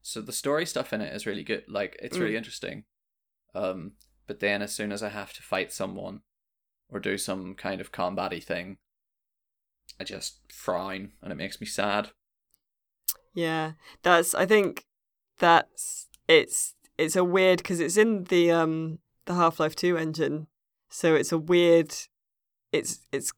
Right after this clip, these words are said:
Speaker 2: it's kind of a weird mix of, like, s-, they're doing, like, stealth and R P G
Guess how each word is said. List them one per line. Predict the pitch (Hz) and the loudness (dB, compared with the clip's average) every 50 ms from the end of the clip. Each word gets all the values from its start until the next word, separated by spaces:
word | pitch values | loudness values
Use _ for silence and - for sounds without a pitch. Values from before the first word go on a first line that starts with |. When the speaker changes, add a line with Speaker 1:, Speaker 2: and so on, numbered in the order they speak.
| - - - | -12 -4 -2
Speaker 2:
it's | 143 151 - - | -2 -2 -2 2
kind | - 185 180 | 4 4 6
of | 180 | 6
a | 175 170 | 6 6
weird | 165 156 160 175 170 170 165 156 160 160 | 6 6 6 6 8 8 8 8 6 4
mix | 165 165 - - - - - | 4 4 4 2 2 2 2
of, | 190 - - | 2 4 6
like, | 202 175 170 - - - _ _ _ _ _ - | 6 6 6 4 0 -6 _ _ _ _ _ -20
s-, | - - - - - - - - - | -14 -4 -2 0 0 0 -2 -8 0
they're | 156 170 170 | 2 4 4
doing, | 165 175 185 180 175 170 | 4 6 4 4 4 6
like, | 175 170 170 165 165 | 6 4 4 4 2
stealth | - - - - 170 165 165 160 156 - - | -2 -4 0 4 4 6 6 4 2 0 0
and | 156 151 | 2 4
R | 143 151 160 | 4 2 4
P | - 170 165 | 2 0 0
G | 156 165 165 156 156 156 156 160 143 | 4 4 4 4 4 2 0 -2 -4